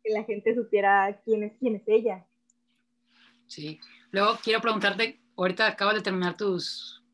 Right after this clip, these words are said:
Speaker 2: tus looks de, o maquillajes de Halloween, ¿cómo es que tú te inspiras a hacer eso? Porque, o sea,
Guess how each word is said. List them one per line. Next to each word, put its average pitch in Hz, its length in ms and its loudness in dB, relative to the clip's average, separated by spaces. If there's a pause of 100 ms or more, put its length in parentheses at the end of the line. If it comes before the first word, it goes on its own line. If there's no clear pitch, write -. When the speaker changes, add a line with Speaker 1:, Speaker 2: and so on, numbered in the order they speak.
(300)
Speaker 2:
tus 180 200 -2
looks 214 320 0
de, 185 480 0 (260)
o 185 80 -6
maquillajes 180 520 0
de 190 100 -2
Halloween, 220 560 0
¿cómo 190 200 2
es 214 80 0
que 220 80 0
tú 196 100 2
te 233 80 -4
inspiras 214 640 2 (380)
a 180 80 -2
hacer 190 240 2
eso? 202 240 2
Porque, 202 180 0
o - 20 2
sea, 190 340 2